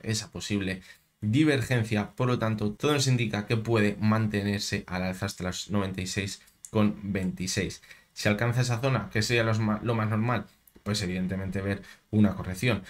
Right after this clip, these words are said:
Fijaros como aquí el volumen era muy alto y ahora en la última subida el volumen ha sido más bajo, por lo tanto, señal de debilidad que nos indica que vamos a ver una corrección. Primer objetivo, la corrección,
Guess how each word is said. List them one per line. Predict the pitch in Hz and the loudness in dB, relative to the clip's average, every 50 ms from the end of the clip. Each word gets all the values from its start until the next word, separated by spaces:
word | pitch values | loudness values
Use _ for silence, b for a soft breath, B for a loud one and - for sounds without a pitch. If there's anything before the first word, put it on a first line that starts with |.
| B B B | B B B
Fijaros | - 104 101 101 104 104 - | -6 -4 0 0 0 0 2
como | 107 101 | 2 0
aquí | 98 98 - 120 | 0 0 0 0
el | 113 107 | 2 4
volumen | 101 101 107 110 104 95 95 | 4 4 4 4 2 0 0
era | 95 95 98 | -4 -6 -2
muy | 98 104 110 | 0 2 2
alto | 110 107 107 107 117 107 107 - - | 2 2 0 0 -2 -2 -4 -6 -6
y | 104 107 113 | -2 0 2
ahora | 107 104 107 107 107 107 | 4 4 4 4 4 2
en | 104 | 2
la | 101 | 2
última | 104 104 107 110 107 | 0 0 0 0 -2
subida | 110 - 110 110 107 | 0 0 0 2 2
el | 107 | 2
volumen | 104 104 101 101 104 104 | 4 4 4 4 4 2
ha | 101 | 2
sido | - 101 98 | 0 -2 -4
más | 95 95 95 | -6 -4 -4
bajo, | 107 101 - | -4 -4 -2
por | 92 95 98 | -4 -4 -2
lo | 95 | -2
tanto, | 101 104 104 101 92 85 | 0 0 0 -2 -4 -6
señal | - - 92 92 95 95 | -6 -6 -6 -6 -4 -4
de | 95 | 0
debilidad | 101 104 107 113 117 110 104 101 101 104 | 2 2 4 4 4 4 2 2 0 0
que | - 113 | 0 0
nos | 113 110 | 2 2
indica | 107 107 107 104 107 107 104 | 2 2 2 2 0 0 -2
que | 101 | -2
vamos | 98 104 104 | -2 -2 -4
a | - | -2
ver | - 104 | -2 0
una | 104 98 - | 0 0 -2
corrección. | - 90 92 87 92 107 98 - - - _ | -4 -6 -6 -2 0 0 0 -2 -4 -10 _
Primer | - 101 104 107 | -4 -2 0 0
objetivo, | 107 - 113 107 - 120 117 107 | 2 0 0 0 0 0 0 0
la | 98 | 0
corrección, | 92 101 101 101 - 117 113 104 98 - | -2 -2 -4 -2 0 0 0 0 -2 -4